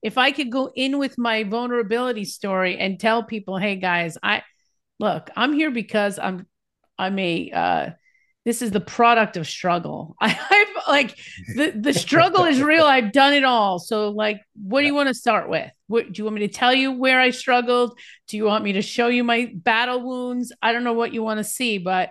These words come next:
Speaker 1: we're in this together. And there's nothing that I haven't experienced that, I mean, maybe there are things I haven't experienced, but at this point, you know,
Speaker 2: <laughs> Yeah, yeah, <laughs> yeah.
Speaker 1: I,
Speaker 2: Too
Speaker 1: I don't
Speaker 2: small
Speaker 1: know.
Speaker 2: to care about. <laughs>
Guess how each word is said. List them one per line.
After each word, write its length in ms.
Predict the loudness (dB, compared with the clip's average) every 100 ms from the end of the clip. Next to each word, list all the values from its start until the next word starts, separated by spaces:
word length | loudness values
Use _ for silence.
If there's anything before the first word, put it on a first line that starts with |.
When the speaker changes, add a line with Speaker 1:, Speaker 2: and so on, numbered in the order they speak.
| -8 _ _ 0
Speaker 1:
we're 240 | 4 6
in 120 | 6
this 140 | 2 0
together. 680 | -2 2 4 4 4 2 0
And 480 | -2 0 0 -2 -6 -12 _ _ _ _ _ _
there's 340 | -2 2 2 2
nothing 420 | 2 0 -2 -2
that 160 | 0
I 220 | 2 0 -2
haven't 540 | -4 -4 -4 -8 -8
experienced 960 | -12 -10 -6 -2 2 2 2 0 -2 0
that, 380 | 2 2 -2 -8 _ _
I 40 | -8
mean, 260 | -6 -4
maybe 240 | -2 0 0
there 220 | 0 2
are 260 | 4 4 2
things 300 | 0 -4 0
I 80 | 2
haven't 280 | 2 0 -4
experienced, 500 | -6 -6 -4 -4 -6
but 80 | -8
at 120 | 0
this 180 | 0 0
point, 440 | -4 -4 -4 -6 -12 -20 _ -2
you 80 | 0
know, 300 | 2 0 -4
Speaker 2:
<laughs> 60 | -4
Yeah, 120 | -6 -4
yeah, 200 | -4 -4 -4 -10 -8 -12
<laughs> 360 | -14 -20 -6
yeah. 180 | -4 -4 -6 _ _ _ _ _ 0
Speaker 1:
I, 120 | 0
Speaker 2:
Too 60 | 4
Speaker 1:
I 80 | 4
don't 100 | 6
Speaker 2:
small 180 | 4 2
Speaker 1:
know. 40 |
Speaker 2:
to 60 | 0
care 140 | 0
about. 340 | 2 0 -2
<laughs> 60 | -12